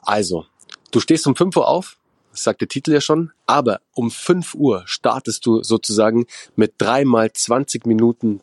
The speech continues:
durch. Die ersten zwanzig Minuten nutzt du für eine ausgiebige Sporteinheit. Das heißt, zwanzig Minuten schwitzen und die erste Einheit, die erste Pocket sozusagen, heißt auch Sweat. Also du schwitzt und gibst einfach Gas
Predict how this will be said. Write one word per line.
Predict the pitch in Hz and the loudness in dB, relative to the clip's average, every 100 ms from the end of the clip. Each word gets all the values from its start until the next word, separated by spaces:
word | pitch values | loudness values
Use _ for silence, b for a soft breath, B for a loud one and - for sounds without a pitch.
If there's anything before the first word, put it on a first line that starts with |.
| - | -4
durch. | 95 80 - B B - | -4 -4 -10 B B -2
Die | 110 | 0
ersten | 117 175 - 117 | 2 2 0 -2
zwanzig | - 107 98 113 | 0 0 0 0
Minuten | 98 98 120 - 139 B B | 0 2 2 2 0 B B
nutzt | 110 123 147 - | 2 2 2 0
du | 135 131 | 2 2
für | 123 - - | 0 -2 2
eine | 101 104 | 2 0
ausgiebige | - 117 135 - 113 110 110 107 _ | 2 2 2 -2 -2 2 2 0 _
Sporteinheit. | - - - 113 113 95 82 82 - B B B | -6 -4 2 0 0 -6 -6 -10 -12 B B B
Das | - | -4
heißt, | 117 - | -4 -4
zwanzig | - 127 131 120 | -2 -2 -2 0
Minuten | 120 117 - 101 | 2 2 -2 -4
schwitzen | - 123 131 - 135 131 b b | -4 -2 -2 2 0 0 b b
und | 110 107 | -6 -2
die | 113 | 0
erste | 120 123 - - | 0 0 -2 0
Einheit, | 113 123 117 - | 0 2 0 0
die | |
erste | 101 117 - | -2 -2 -2
Pocket | - - 151 113 - | -4 -4 -2 -2 -2
sozusagen, | 98 - 95 101 120 - b b | -2 0 0 2 2 -2 b b
heißt | - 123 - | -2 -2 0
auch | 107 95 - | 0 0 -4
Sweat. | - - 107 87 - - | -6 0 2 0 -4 -6
Also | 107 104 98 | -2 -2 0
du | 110 | -2
schwitzt | - 127 131 - - | -2 0 0 0 -6
und | - 104 | -4 -2
gibst | - 131 - | 0 -2 -2
einfach | 104 107 - | -2 -2 0
Gas | 104 110 - | 2 2 -2